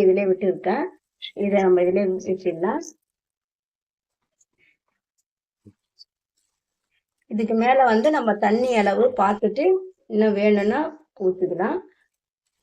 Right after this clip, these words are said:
இன்னும் கொஞ்சம் ஒரு அரை டம்ளர் தண்ணி இதுல விட்டுடலாம். இப்ப இதுல இன்னும் கொஞ்சம்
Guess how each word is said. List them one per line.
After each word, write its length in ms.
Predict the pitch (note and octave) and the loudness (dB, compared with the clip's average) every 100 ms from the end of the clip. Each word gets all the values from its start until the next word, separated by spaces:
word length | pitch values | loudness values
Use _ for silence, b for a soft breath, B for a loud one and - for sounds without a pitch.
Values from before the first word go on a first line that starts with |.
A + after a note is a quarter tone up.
| _ | _
இன்னும் 200 | A3 G#3+ G#3+ | -2 0 0
கொஞ்சம் 360 | G#3 G#3+ G3 F#3+ F#3+ | 0 0 2 2 2
ஒரு 100 | F#3+ | 2
அரை 140 | F#3 F#3+ G3 | 2 0 0
டம்ளர் 340 | G3 A3+ A3 | 2 0 0
தண்ணி 180 | F#3+ G3+ F#3+ | 0 2 2
இதுல 160 | F3 F3 | 2 0
விட்டுடலாம். 480 | F3+ F3+ E3 G3+ D#4 - _ _ _ _ _ _ _ _ _ _ _ _ _ _ _ _ _ _ _ _ _ _ _ _ _ _ _ _ _ _ A3+ | -4 -6 -2 -4 -4 -12 _ _ _ _ _ _ _ _ _ _ _ _ _ _ _ _ _ _ _ _ _ _ _ _ _ _ _ _ _ _ -14
இப்ப 220 | G#3+ A#3+ | -4 0
இதுல 200 | A3 C4+ D#4 | 0 2 0
இன்னும் 240 | B3+ - | -2 -2
கொஞ்சம் 380 | A#3 - - - | -4 -4 -4 -6